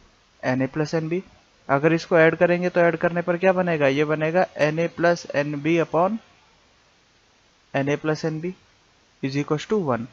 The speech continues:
तो किसी भी solution में कितने भी solute और solvent हो, दस solute, दस, अ, बारह solute, कितने भी solute solvent हो, सभी का अगर mole fraction को ऐड किया जाए तो सभी का mole fraction हमेशा कितना आएगा,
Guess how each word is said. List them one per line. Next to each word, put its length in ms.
तो 80
किसी 260
भी 100
solution 440
में 120
कितने 340
भी 140
solute 420
और 100
solvent 480
हो, 100
दस 300
solute, 360
दस, 260
अ, 160
बारह 320
solute, 440
कितने 320
भी 120
solute 380
solvent 440
हो, 140
सभी 320
का 120
अगर 200
mole 280
fraction 480
को 180
ऐड 260
किया 220
जाए 280
तो 120
सभी 280
का 120
mole 180
fraction 340
हमेशा 340
कितना 300
आएगा, 280